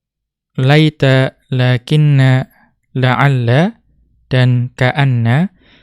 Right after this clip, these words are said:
itu aksu ma li kana min amal.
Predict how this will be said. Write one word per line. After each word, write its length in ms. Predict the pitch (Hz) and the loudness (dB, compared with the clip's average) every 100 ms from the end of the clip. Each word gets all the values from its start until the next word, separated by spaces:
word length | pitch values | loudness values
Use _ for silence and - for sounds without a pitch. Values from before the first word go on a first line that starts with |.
| _ _ _ _ | _ _ _ _
itu 400 | - 143 - 185 - | -10 -8 -4 -4 -2
aksu 480 | 165 - - - 139 | -4 -4 -8 -4 0
ma 480 | 127 135 160 180 170 | 0 2 2 0 -2
li 240 | 143 135 123 | -4 -4 -2
kana 400 | 143 156 160 139 | 0 0 2 0
min 240 | 135 127 | 0 -2
amal. 560 | 123 120 117 110 107 | -4 -4 -2 -4 -6